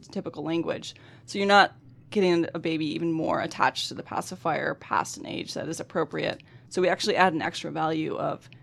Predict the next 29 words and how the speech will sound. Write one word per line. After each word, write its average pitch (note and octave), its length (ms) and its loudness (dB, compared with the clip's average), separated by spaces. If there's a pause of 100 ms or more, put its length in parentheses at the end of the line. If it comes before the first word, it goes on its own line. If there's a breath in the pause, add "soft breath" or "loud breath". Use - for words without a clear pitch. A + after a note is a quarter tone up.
(340 soft breath)
how F#3 220 2
could F3+ 160 -4
we E3 160 -2
tie, D#3 640 -2 (240)
um, F2+ 420 -2 (840)
some F#3 220 -4
kind F3 140 -2
of D3+ 60 -2
activity D3+ 460 -4
with D#3+ 140 -2
the - 80 -6
apps - 320 0
that - 200 -6
the F3 80 -6
pacifier F3+ 500 -4
no E3+ 180 0
longer E3 240 -2
has - 240 -6
as C#3+ 100 -12
much E3+ 200 -6
value D3 420 -2
after - 260 -4
a D#3 80 -6
year, - 360 -4 (100)
and E3+ 140 -2
the - 80 -6
kid - 340 -6
learns D#3 320 -6
to - 240 -12